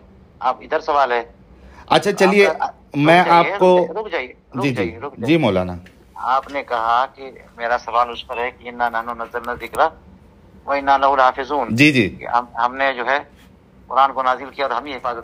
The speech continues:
Speaker 1: करने वाले हैं।
Speaker 2: बिल्कुल।
Speaker 1: जो कुरान नाजिल हुआ तब वो है कि नहीं है?
Speaker 2: कैसे
Speaker 1: कुरान
Speaker 2: है? अभी
Speaker 1: नाजिल
Speaker 2: तो दस वर्जन मौजूद है ना मौलाना।
Speaker 1: ओहो, तो जो है
Speaker 2: हाँ।
Speaker 1: वही नाजिल हुआ था ना।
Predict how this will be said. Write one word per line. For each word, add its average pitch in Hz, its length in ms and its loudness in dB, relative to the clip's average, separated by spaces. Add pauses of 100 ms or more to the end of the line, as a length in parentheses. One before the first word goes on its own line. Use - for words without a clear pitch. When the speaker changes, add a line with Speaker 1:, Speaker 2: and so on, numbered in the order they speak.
Speaker 1:
करने 107 180 -10
वाले 101 200 -6
हैं। 104 180 -10
Speaker 2:
बिल्कुल। 120 480 2 (400)
Speaker 1:
जो 147 120 0
कुरान 147 340 2
नाजिल 135 300 2
हुआ 135 220 2
तब 135 200 -4
वो 135 300 -2 (100)
है 143 320 -2
कि 160 140 -6
नहीं 185 140 -8
है? 123 240 -4 (500)
Speaker 2:
कैसे 185 320 2
Speaker 1:
कुरान 180 160 4
Speaker 2:
है? 156 100 4
अभी 143 120 2
Speaker 1:
नाजिल 170 200 0
Speaker 2:
तो 151 80 -12
दस 165 300 2
वर्जन 151 380 -2
मौजूद 135 380 -4
है 123 60 0
ना 127 100 -2
मौलाना। 107 500 -4 (600)
Speaker 1:
ओहो, 156 260 -6
तो 180 120 -8
जो 170 340 -6
है 156 480 -2
Speaker 2:
हाँ। 131 320 0
Speaker 1:
वही 196 100 -8
नाजिल 185 240 -4
हुआ 170 180 -4
था 147 100 -8
ना। 165 420 -2